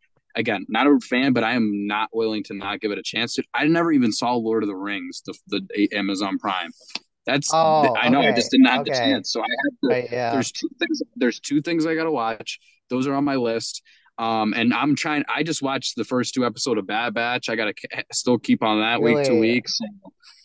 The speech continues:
Speaker 1: yeah,
Speaker 2: Yeah.
Speaker 1: I mean, there's, there's a, there's,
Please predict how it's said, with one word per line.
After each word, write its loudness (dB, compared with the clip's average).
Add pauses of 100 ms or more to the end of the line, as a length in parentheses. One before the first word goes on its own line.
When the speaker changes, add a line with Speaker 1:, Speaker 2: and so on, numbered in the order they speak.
Speaker 1:
yeah, 2 (120)
Speaker 2:
Yeah. 0
Speaker 1:
I 2
mean, 2 (300)
there's, 2
there's 2
a, 0
there's, -2